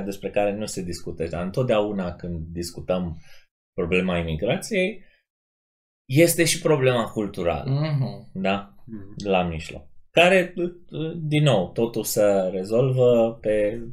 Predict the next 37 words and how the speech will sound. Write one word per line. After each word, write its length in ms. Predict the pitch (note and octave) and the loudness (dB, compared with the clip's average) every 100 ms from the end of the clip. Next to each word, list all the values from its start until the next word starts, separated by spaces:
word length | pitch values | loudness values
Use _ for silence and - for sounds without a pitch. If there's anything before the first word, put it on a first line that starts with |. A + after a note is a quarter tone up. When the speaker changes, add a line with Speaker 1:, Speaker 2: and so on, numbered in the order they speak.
| - | -6
Speaker 1:
modelul, 460 | A2 G#2 A2 G2+ G2 | -4 0 2 2 0
ce 100 | G#2 | -2
a 40 | |
spus 180 | - G#2 | -4 -8
și 120 | - | -6
Alex, 600 | D2+ A1 G#1 - - _ _ _ - | -6 -6 -12 -16 -20 _ _ _ -18
cu 340 | A#2+ A#2+ B2 _ _ _ _ _ _ _ _ - | -16 -14 -16 _ _ _ _ _ _ _ _ 0
private 440 | A2+ G#2+ G2 D#2+ | 6 6 4 0
borders, 580 | - - - - - - | -4 -6 -8 -10 -10 -14
nu 300 | G#2 F#2+ F2 F2 | -10 -8 -8 -4
open, 360 | F2 F2 F2+ | -4 -2 -2
nu 140 | F2 E2+ | -2 -4
closed, 360 | F2 C#2+ - - | -2 -4 -6 -6
private. 440 | F#2 D#2+ D2 C2 - _ _ _ _ _ _ _ _ _ _ _ _ _ _ - | 0 2 0 -10 -18 _ _ _ _ _ _ _ _ _ _ _ _ _ _ -2
Speaker 2:
Da, 60 | A3+ | 2
oamenii 360 | G#3 G#3+ G3+ F3 | 4 4 0 0
în, 320 | E3+ E3 D3 | 0 0 2
în 140 | D3+ D3 | 2 2
sistemele 580 | - C#3 - F3+ D#3+ D3 | 0 -4 -2 0 2 2
astea 320 | D#3 - C#3+ | 2 0 0
în 100 | A#2+ | 0
care 400 | B2 B2 A#2 A2 | 0 -2 -4 -8
s-au 260 | - B2+ B2 | -4 -2 -2
obișnuit 520 | A#2 A#2+ A#2+ C3 E3 | -2 -4 -2 0 0
Speaker 1:
<clears throat> 40 | A#2+ | 2
Speaker 2:
că 80 | C3+ | 0
sunt 160 | - | -2
tot 140 | E3 - | -4 -2
fel 160 | D#3+ | -2
de 100 | C#3+ | 0
lucruri 360 | B2+ D3 D3+ C3 | 0 0 -2 -2
comune, 520 | C3 A#2 C#3 F3+ A3 - - - | -2 -2 -2 -2 -4 -8 -20 -4
oamenii 340 | E3+ G#3 A3 | 0 2 2
s-au 200 | G3+ F#3+ | 2 0
obișnuit 440 | E3+ D#3 C#3+ F3+ F#3 | 0 -2 -2 -2 0
că 60 | F#3+ | 2
au 240 | F#3+ | 2